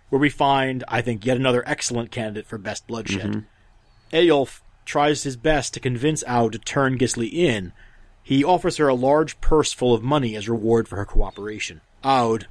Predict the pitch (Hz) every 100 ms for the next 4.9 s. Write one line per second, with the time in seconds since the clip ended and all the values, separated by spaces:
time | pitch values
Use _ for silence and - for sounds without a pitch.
0 | - _ _ - - 143 151 160 147 127
1 | 139 139 - 139 123 117 117 101 131 135
2 | 120 113 117 117 110 113 113 110 98 92
3 | - - _ _ _ - 135 - - -
4 | - - - 113 104 104 104 95 78